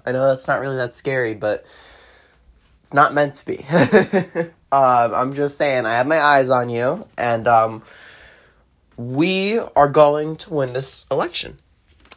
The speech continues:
I have my mind made up. We are going to take down the establishment, and we are going to speak,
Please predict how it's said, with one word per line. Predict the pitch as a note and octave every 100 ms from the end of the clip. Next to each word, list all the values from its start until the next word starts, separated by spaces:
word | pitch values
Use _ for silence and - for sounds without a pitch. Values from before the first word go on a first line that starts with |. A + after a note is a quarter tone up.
| -
I | D3 D#3+ F3+ F#3+ -
have | - - C#3+ C#3 D3+ D#3+
my | D#3 C#3
mind | B2+ A#2+ C#3+
made | D3 D#3
up. | A2+ C3+ - - _ - - _ - - - - -
We | B2+ C#3 D3+ E3
are | E3
going | D3 C#3+ D3
to | D3+
take | D3+ D3 B2 B2+
down | B2 B2
the | D3
establishment, | C#3+ - A2 A2 G#2+ G#2+ - A2+ B2 _ - - - - - _ C#3+
and | C#3 C3
we | C3+
are | C#3
going | C3+ C#3 B2+ B2 A#2+ A#2+
to | C3+
speak, | A#2+ - B2+